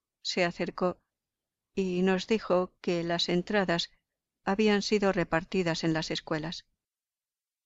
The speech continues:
Yamandú y yo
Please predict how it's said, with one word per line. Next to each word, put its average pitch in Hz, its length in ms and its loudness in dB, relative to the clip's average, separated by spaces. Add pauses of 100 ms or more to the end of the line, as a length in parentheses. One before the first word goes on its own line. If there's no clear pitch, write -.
(1900)
Yamandú 214 800 0
y 185 200 -4
yo 170 380 0